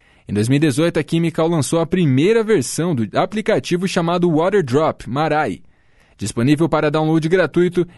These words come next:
ele permite que qualquer pessoa acesse o pré-diagnóstico da água de determinado local na tela do celular. Agora, com o apoio da Intec, a startup quer lançar no mercado uma versão corporativa da ferramenta.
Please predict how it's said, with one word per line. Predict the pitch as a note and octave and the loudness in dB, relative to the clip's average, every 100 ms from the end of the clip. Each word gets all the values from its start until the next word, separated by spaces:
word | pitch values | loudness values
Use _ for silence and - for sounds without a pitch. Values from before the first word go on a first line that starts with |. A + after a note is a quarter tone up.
| - | -8
ele | G2+ | -4
permite | G#2+ G#2 C#3 D3+ D#3+ | -2 0 0 -2 -6
que | F#3+ | -6
qualquer | - F#3+ D#3+ - F3+ G#3+ | 0 0 0 -2 -2 0
pessoa | B3 B3 - F3 G3 | 0 0 0 0 0
acesse | - D#3 E3+ | 0 -2 0
o | F3 | -2
pré-diagnóstico | - G3 G#3 G#3+ G#3 D3+ D#3 C3 - A2 | 0 0 2 2 2 2 2 0 -2 -4
da | A2 | -2
água | A#2+ D3 D#3 | -2 -2 0
de | D#3+ | 0
determinado | D#3+ E3+ E3 D#3+ E3 | 0 -2 -2 -2 0
local | F3+ E3+ - D#3 | 0 0 -2 -2
na | F3+ D#3+ | -2 -4
tela | - D#3+ G3 G3 | -2 -2 -2 -2
do | |
celular. | E3+ F#3 F#3 B2 B1+ C#2 - _ _ _ - | -2 0 0 0 -2 -8 -18 _ _ _ -10
Agora, | G2 G#2+ C3 G#2 | -4 0 0 0
com | C3 | -2
o | A#2+ | -2
apoio | - C3+ B2+ | 0 0 2
da | G2+ | 2
Intec, | A#2 B2+ C#3 C3 | 0 0 -2 -2
a | G#2+ | -4
startup | - B2+ B2 B2+ C3+ | -2 -2 -2 -4 -4
quer | A#2 C3 E3+ | -6 -2 -2
lançar | G3 B2+ - C#3 D3 | -2 -4 -4 -2 -2
no | C3 | -2
mercado | F3+ E3+ D3+ D#3+ | -2 -2 -2 -2
uma | E3 | -4
versão | D#3+ E3 - D#3+ | -2 -2 -2 -6
corporativa | - F3 G3 G3 B2+ - D3 E3+ C#3+ | -4 -4 -2 -2 -2 -4 -4 -2 -2
da | C3 | -2
ferramenta. | D3+ D#3 C3+ B2+ A2+ - - | -2 -2 -2 -2 -4 -10 -18